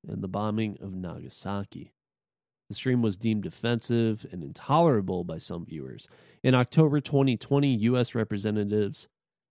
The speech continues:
Alexandria Ocasio-Cortez and Ilhan Omar streamed the game alongside several other prominent streamers such as Pokimane and Hassan Piker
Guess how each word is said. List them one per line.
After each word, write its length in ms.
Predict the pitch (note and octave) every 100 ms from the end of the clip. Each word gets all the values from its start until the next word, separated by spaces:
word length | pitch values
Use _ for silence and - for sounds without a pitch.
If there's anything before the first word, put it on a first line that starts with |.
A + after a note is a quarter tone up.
| _
Alexandria 920 | G2+ G2 F#2+ G2 G2 F#2 F#2 F2+ E2+ -
Ocasio-Cortez 1400 | F#2+ - F2+ F2+ E2 - - - - C3+ D3+ D3+ D3 - _ _ _ _
and 120 | A2
Ilhan 560 | F#2+ B2 B2 A#2+ A2+ A2
Omar 560 | G#2 G2 A2 B2+ D3+ D#3+ _ _ -
streamed 720 | - - D3 E3 F#3 G3 F3+
the 60 |
game 280 | B2+ A#2+ A2
alongside 580 | G#2 G2 G2 F#2+ G2+ F#2+
several 540 | - B2+ C3 D#3 D3+
other 220 | A2+ A2 G#2+
prominent 480 | - F#2+ F#2 D#2
streamers 480 | - D#3+ D#3+ D#3 C#3+
such 200 | - -
as 80 | -
Pokimane 640 | - D#3+ C#3+ C3+ C3 C3+ C#3 _ _ _ -
and 340 | D#3+ E3 C#3+
Hassan 520 | - A2+ A#2+ G#2+ F2
Piker 640 | - - F3 - E3 D#3